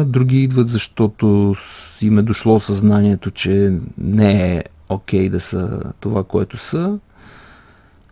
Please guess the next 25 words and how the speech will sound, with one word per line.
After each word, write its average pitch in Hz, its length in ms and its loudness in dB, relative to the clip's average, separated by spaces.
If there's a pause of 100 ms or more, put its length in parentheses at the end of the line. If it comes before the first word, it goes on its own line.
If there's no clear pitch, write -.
(160)
И 175 200 6
всички - 520 -2
имат 151 280 4 (1300)
сериозни 151 800 4
проблеми 117 400 4
с - 180 -6
мобилността, 104 760 4
с - 560 -2
контрола 117 540 4
на 123 80 2
тялото, 110 500 0
с, - 280 -10
с - 600 -12
движенията. 110 480 2
Дори 131 220 2
хора, 143 280 2
които 143 220 -2
са 131 100 0
тренирали 123 540 2
години, 117 640 4 (100)
имат 110 260 2
същите - 360 -4
тези 92 320 -2
проблеми, 98 500 -6
защото 110 560 -6